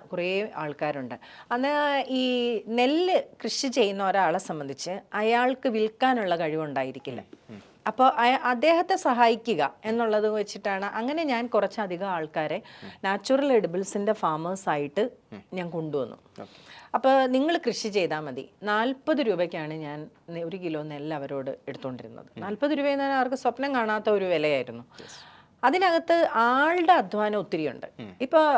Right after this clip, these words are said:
Speaker 1: ആൾക്കാര്
Speaker 2: അതില്
Speaker 1: ചോദിക്കും,
Speaker 2: നമ്മൾ ഉറപ്പ് വരുത്തും അല്ലേ, അത്
Speaker 1: ഉറപ്പ് വരുത്തും.
Speaker 2: ഓർഗാനിക് ആണ്,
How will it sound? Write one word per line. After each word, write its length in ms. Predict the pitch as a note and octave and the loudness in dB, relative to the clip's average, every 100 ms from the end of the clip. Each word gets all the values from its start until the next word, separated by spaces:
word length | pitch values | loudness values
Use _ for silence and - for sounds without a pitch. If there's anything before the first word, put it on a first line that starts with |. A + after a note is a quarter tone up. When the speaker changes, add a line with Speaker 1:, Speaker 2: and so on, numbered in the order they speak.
| - | 2
Speaker 1:
ആൾക്കാര് 340 | G#3+ A#3 C#4 C#4+ | 0 0 2 2
Speaker 2:
അതില് 140 | C4 | 4
Speaker 1:
ചോദിക്കും, 300 | C4 F#3+ G#3+ | 2 2 0
Speaker 2:
നമ്മൾ 280 | E3 E3 F3+ | 0 2 4
ഉറപ്പ് 320 | D3 D3+ E3+ | 4 2 0
വരുത്തും 300 | C3 A2+ A2+ | -2 0 -2
അല്ലേ, 160 | A#2 B2+ | 2 6
അത് 100 | B2+ | 6
Speaker 1:
ഉറപ്പ് 160 | B2 | 6
വരുത്തും. 180 | - A#2+ | 6 4
Speaker 2:
ഓർഗാനിക് 440 | A#2+ C3 B2+ A#2+ A#2 | 4 0 0 -4 -4
ആണ്, 340 | A2+ A#2+ | -4 -6